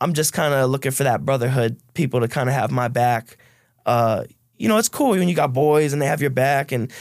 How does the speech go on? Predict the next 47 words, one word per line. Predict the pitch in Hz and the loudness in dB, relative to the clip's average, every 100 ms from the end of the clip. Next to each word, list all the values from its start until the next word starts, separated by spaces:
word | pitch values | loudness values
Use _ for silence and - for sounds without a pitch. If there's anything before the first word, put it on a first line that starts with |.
| - | -6
in | - | -2
Stanford, | 151 185 175 180 | 0 -2 -2 -2
you're | - | 2
always, | 214 202 180 | 2 2 0
there's | 208 | 0
always | 233 208 | 2 2
stuff | - 127 131 | 0 -2 -2
you | 123 | 0
run | 123 127 | 0 0
into. | 120 - 120 | -2 -2 0
Like, | 117 120 117 - _ _ _ | 0 0 -4 -18 _ _ _
in | - 139 135 123 | -2 0 2 2
m-, | - 110 | 0 0
middle | 156 147 | 0 0
school, | 143 - 147 139 127 | -2 -2 0 2 2
I, | 127 127 127 | 2 0 2
uh, | 123 120 120 - 131 | 2 2 0 -4 -8
remember | - 151 139 | -2 -2 0
being | 135 127 120 | 0 0 0
downtown | 123 123 123 127 120 | 0 0 -2 -2 -2
with | 117 | -2
my | 113 | -4
cousins, | 117 117 113 110 | -2 -2 -2 -4
my | 120 120 | -4 -4
Irish | 117 117 | -4 -4
cousins, | 113 110 110 | -2 -2 -4
and | 104 - - - - | -6 -10 -14 -16 -2
we | |
go | 147 | 0
to, | 143 | 2
like, | 135 | 0
the | |
movies | 131 127 127 117 | 0 2 2 0
by | 117 113 | 0 -2
the | |
mall. | 117 117 113 107 - _ _ - - | 0 2 2 0 -6 _ _ -20 -4
And | 113 113 101 69 - - | 0 0 0 -4 -12 -4
we | 220 | -2
get | 214 | 0
shook | - 185 | -2 -2
down | 180 180 170 | -2 0 0
by, | 156 151 - | 0 0 -2
it | 156 | -4
was | 151 | -2
actually | 151 151 117 | -2 -2 -2
a | |
classmate | - 151 156 151 127 123 120 | -2 -2 0 -2 -2 0 -2